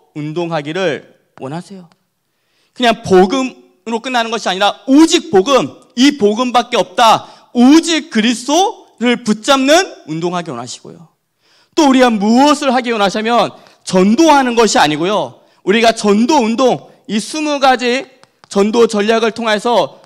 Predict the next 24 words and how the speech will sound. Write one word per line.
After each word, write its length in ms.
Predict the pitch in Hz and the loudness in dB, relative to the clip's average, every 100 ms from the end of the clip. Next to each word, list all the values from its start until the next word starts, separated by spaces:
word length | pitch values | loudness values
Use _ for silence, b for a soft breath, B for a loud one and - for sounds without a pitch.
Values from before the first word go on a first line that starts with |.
| _ | _
전도 760 | - 202 220 269 330 311 285 202 | -2 0 0 -2 0 0 0 -2
운동을 640 | 196 208 226 269 381 480 - _ | -4 -4 -2 0 0 -2 -12 _
하기를 640 | - 247 208 220 302 466 - _ - | -14 -8 -2 0 0 -2 -14 _ -20
원하시고요. 600 | 117 131 - - 160 165 _ _ _ _ _ _ _ | -16 -14 -16 -18 -20 -20 _ _ _ _ _ _ _
또 80 | 330 262 | 2 4
우리에게 260 | 247 262 247 | 4 2 4
원하시는 540 | 208 220 233 226 247 | 4 4 2 0 -4
것이 180 | 226 208 | -4 -4
뭐냐면 420 | 202 208 226 196 - | -4 -2 0 -2 0
이 140 | 285 | 0
복음을 760 | 240 208 202 226 254 180 - - _ | 2 2 2 4 2 2 -4 -20 _
우리만 640 | 208 226 294 330 311 285 | 2 6 6 4 4 0
갖고 580 | 262 190 - 240 233 233 | 0 -2 -2 2 4 2
가는 340 | 233 185 202 220 | 0 -2 -2 -2
것이 240 | 208 - | -4 -2
아니라 560 | 147 165 208 202 120 B B _ | -4 -2 2 2 0 B B _
우리 200 | 220 294 | 0 0
후대들에게 1000 | 285 - 392 415 381 294 208 233 233 175 | 0 -6 -4 -2 0 0 0 0 0 -2
이 160 | 240 294 | -2 -2
복음을 500 | - 208 226 226 220 | 0 0 0 0 -2
전달할 540 | 180 190 262 320 294 | -2 -2 2 4 4
수 140 | 269 240 | 2 -2
있는 380 | 208 262 262 147 B B | -2 2 0 -2 B B
알유티씨, 1040 | - 156 208 311 - 247 285 233 143 - | -2 0 2 0 -4 -6 -2 0 -2 -6